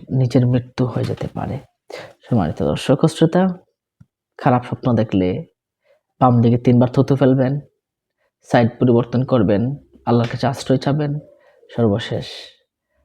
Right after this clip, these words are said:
আপনি গরিব দুঃখীকে কিছু দান সৎকা করবেন। নিশ্চয়ই আল্লাহ পাক রব্বুল আলামিন আপনাকে অনেক ভালো রাখবেন এবং আল্লাহ পাক রব্বুল আলামিন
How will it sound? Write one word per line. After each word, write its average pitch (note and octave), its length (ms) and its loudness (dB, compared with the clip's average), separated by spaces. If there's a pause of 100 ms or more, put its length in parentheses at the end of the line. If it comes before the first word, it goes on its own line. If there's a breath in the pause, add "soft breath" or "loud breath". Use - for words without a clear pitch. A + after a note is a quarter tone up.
(140)
আপনি G2+ 500 0 (120)
গরিব D3+ 260 8 (100)
দুঃখীকে C#3+ 340 4
কিছু A#2+ 220 0
দান G#2 200 2
সৎকা - 320 -8
করবেন। - 540 -8
নিশ্চয়ই C#3 440 4 (380 loud breath)
আল্লাহ B2 240 6
পাক B2+ 260 2
রব্বুল B2 220 4
আলামিন D#3+ 560 6 (400 loud breath)
আপনাকে - 560 0 (160)
অনেক C3 240 4
ভালো B2 260 0
রাখবেন B2 580 -4 (1040)
এবং A#2+ 400 4 (100)
আল্লাহ C3+ 300 6
পাক C#3+ 220 2
রব্বুল C3 240 4
আলামিন E3 560 2